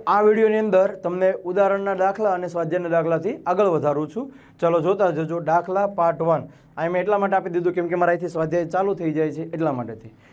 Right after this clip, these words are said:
ચાલો, પહેલું જ ઉદાહરણ જુઓ, અગિયાર. તમારી સામે જ આકૃતિનું નિરૂપણ મેં બતાવ્યું છે. ખોવાઈ ગયેલ હેલિકોપ્ટર વિશે ખબર મળી છે કે તે આકૃતિ પંદર પોઇન્ટ બે, એટલે આકૃતિ પંદર પોઇન્ટ બે છે આપણે ચોપડીની, એટલા માટે મેં પ્રોપર વર્ડ વપરાયો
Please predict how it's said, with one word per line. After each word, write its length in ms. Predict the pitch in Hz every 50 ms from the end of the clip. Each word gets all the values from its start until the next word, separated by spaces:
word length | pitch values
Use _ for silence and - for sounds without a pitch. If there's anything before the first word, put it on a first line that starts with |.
| _ _ -
ચાલો, 180 | 170 170 165 156 160 165
પહેલું 300 | 180 190 208 226 233 240 -
જ 20 | 214 202 226
ઉદાહરણ 340 | 208 208 214 202 208 202 202 202
જુઓ, 100 | 196 190 175 156 175
અગિયાર. 320 | 170 165 160 170 135 113 - - - _ _ _ _ _ _ _ - -
તમારી 300 | 160 180 185 185 185 175 185
સામે 260 | 175 175 185 196 202 190
જ 100 | 156 196 - 175
આકૃતિનું 480 | 165 185 175 175 165 185 180 175 170 170
નિરૂપણ 300 | 175 175 170 175 175 170
મેં 80 | 170 170 160
બતાવ્યું 480 | 165 165 208 202 196 180 170 160 165
છે. 140 | - 165 170 175 170 170 - - - - - - -
ખોવાઈ 320 | - 170 175 190 196 208 196 185
ગયેલ 280 | 196 190 196 196 185 156 143
હેલિકોપ્ટર 540 | 160 175 185 - 190 185 180 180 190 180 175 170
વિશે 180 | 170 160 - 185 - -
ખબર 240 | 170 160 170 175 170 170 170
મળી 260 | 175 190 190 185 180
છે 80 | 180 165 165
કે 80 | 160 156 123
તે 40 | 156 147
આકૃતિ 420 | 156 151 - 175 170 165 170 180 160 -
પંદર 280 | 156 156 165 165 175 170 170 -
પોઇન્ટ 200 | 175 170 160 147 147
બે, 100 | 175 170 143 - - - - - -
એટલે 140 | 147 151 143
આકૃતિ 400 | 151 160 165 185 180 170 190 175 -
પંદર 240 | 165 170 175 175 170 165 170
પોઇન્ટ 220 | 175 175 170 160 147 147
બે 80 | 165 170 175 170 175
છે 80 | 180 160
આપણે 200 | 160 165 160 160 156 165
ચોપડીની, 400 | 165 165 165 165 151 139 139 143
એટલા 160 | 151 165 160 160
માટે 140 | 156 160 160 160
મેં 100 | 160 160 160
પ્રોપર 240 | 156 156 160 156 151
વર્ડ 160 | 151 151 151 147
વપરાયો 380 | 143 147 147 139 131 127 127